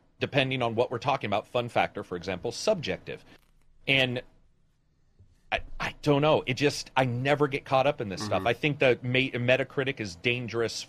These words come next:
Speaker 1: for a couple reasons. Um, most likely because some of the games that get horrible scores, I'm like, "Mm." But I use the entire score range, too. I have don't touch, which means literally zero dollars.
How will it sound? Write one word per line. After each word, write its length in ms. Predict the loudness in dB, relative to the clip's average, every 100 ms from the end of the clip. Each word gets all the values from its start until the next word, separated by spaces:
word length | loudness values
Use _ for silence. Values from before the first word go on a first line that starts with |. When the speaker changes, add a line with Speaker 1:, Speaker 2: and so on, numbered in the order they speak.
| -4
Speaker 1:
for 240 | -2 -2
a 40 | -2
couple 300 | -2 -2 -2
reasons. 500 | -2 -2 -4 -6 -12 _ _ _ _ _ 2
Um, 360 | 4 4 0 -10 -18 _ -20 -20 _ _
most 380 | -4 4 6 6
likely 240 | 2 2 -2
because 280 | -2 -2
some 140 | 0 -2
of 60 | -2
the 60 |
games 360 | 0 0 -2 -4
that 180 | -6 -2
get 200 | -4 -4 -12
horrible 500 | -4 2 4 2 -4
scores, 440 | -2 0 2 2
I'm 180 | 0 2
like, 220 | 2 0 _ _ -10
"Mm." 540 | -6 -4 -2 -2 -4 -8 _ _ _ _ _ _ _ 2
But 80 | 6
I 60 | 6
use 220 | 6 2
the 120 | 2
entire 340 | 2 4 4 4
score 320 | 4 6 6
range, 360 | 4 0 -2
too. 160 | 0 4
I 100 | 4
have 180 | 4 4
don't 260 | 2 2
touch, 300 | 0 0 0
which 160 | -6 -8
means 220 | -6 -6 0
literally 680 | 4 6 6 4 2 0 -8 -10
zero 340 | -2 2 2 0
dollars. 540 | 0 -2 -4 -12 -14